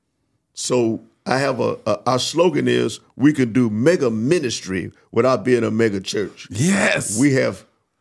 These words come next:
Speaker 1: I give you an example. This ain't, this is my boast is in the Lord. We've been doing this for years, but I'll just take you what we did this past, uh, summer. We have a,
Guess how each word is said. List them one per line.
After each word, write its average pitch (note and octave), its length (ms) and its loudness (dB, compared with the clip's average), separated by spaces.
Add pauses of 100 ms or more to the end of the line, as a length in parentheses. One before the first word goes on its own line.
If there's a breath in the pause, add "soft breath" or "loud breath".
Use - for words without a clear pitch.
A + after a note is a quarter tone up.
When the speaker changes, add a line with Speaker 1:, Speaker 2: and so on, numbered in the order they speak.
(240)
Speaker 1:
I B2+ 80 2
give B2+ 240 0
you C#3 60 0
an B2+ 60 -2
example. A#2 360 0
This D#3 180 -2
ain't, C3+ 200 0
this D#3 200 -2
is A#2 100 -10
my B2 140 2
boast A#2+ 320 0
is G#2 140 -8
in A2+ 100 -2
the G#2 80 -4
Lord. G#2 340 -2 (480 soft breath)
We've A#2+ 220 -2
been C3+ 180 0
doing E3 200 4
this C3+ 160 -4
for - 120 -6
years, A2 480 0
but A2+ 140 0
I'll B2+ 140 0
just B2+ 220 -6
take C#3+ 200 -2
you A#2 60 -2
what A#2 180 0
we A2+ 120 -2
did A2 360 2 (800)
this A2 180 -2
past, A#2 640 2 (560)
uh, G2 140 0
summer. G2 520 -4 (400)
We A2 120 0
have G#2 180 0
a, F#2+ 160 -4